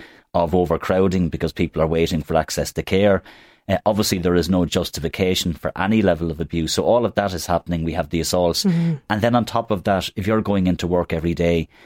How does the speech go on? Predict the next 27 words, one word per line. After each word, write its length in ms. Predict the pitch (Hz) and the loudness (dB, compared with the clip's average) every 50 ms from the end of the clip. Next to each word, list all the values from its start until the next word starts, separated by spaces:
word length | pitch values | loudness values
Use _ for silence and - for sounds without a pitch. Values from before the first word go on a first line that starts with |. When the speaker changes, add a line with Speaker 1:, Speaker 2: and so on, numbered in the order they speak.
| - _ _ - | -20 _ _ -6
Speaker 1:
and, 220 | 95 92 87 82 - - | -4 -2 -2 -2 -2 0
and 140 | 87 90 87 | 0 2 2
you're 140 | 87 82 | 2 2
faced 420 | 78 - - 90 85 82 - - - | 0 0 0 0 0 0 -2 -4 -2
with 200 | 87 85 76 - - | -2 -2 -2 -2 0
bullying 520 | 90 95 98 104 101 98 98 95 92 82 - - | 0 2 4 4 4 4 4 2 2 0 -2 -2
or 120 | 73 71 | -4 -4
harassment 640 | - - 82 87 90 92 - - - 95 92 87 82 | -2 0 0 2 2 2 0 -2 -2 -2 -2 -2 -2
from 180 | - - 82 82 | -2 -2 0 0
management 480 | 87 92 98 92 87 - 90 87 87 | 2 2 2 0 0 0 -2 -2 0
or 80 | 95 113 | 0 0
from 200 | - - 101 90 | 0 0 0 0
a 40 | 82 | 0
peer, 440 | - - 98 104 120 127 95 73 - - - | 0 0 0 2 4 2 2 0 -4 -8 -8
uh, 200 | 85 85 80 76 | -6 -4 -4 -4
which, 220 | 73 82 87 87 - - | -4 -2 -4 -4 -2 -2
which 200 | 95 90 - - | -4 -4 -2 -4
can 120 | - 73 | -4 -2
happen, 300 | 82 82 - - 82 80 | -2 -2 -2 -2 -2 -4
it 80 | 78 - | -4 -4
can 100 | - 87 | -4 -6
be 80 | 85 | -4
peer-to-peer 640 | - - 90 87 82 - - 71 - 95 95 82 73 | -4 -2 0 0 0 -2 -2 -2 2 2 4 4 6
as 100 | 80 90 | 4 4
Speaker 2:
Mm-hmm. 80 | 90 | 4
Speaker 1:
well, 260 | 90 85 85 78 76 - - - - - - - - _ _ - | 4 4 4 2 0 -4 -12 -20 -20 -20 -20 -20 -20 _ _ -4
it's, 240 | 113 101 - - | -4 -4 -4 -6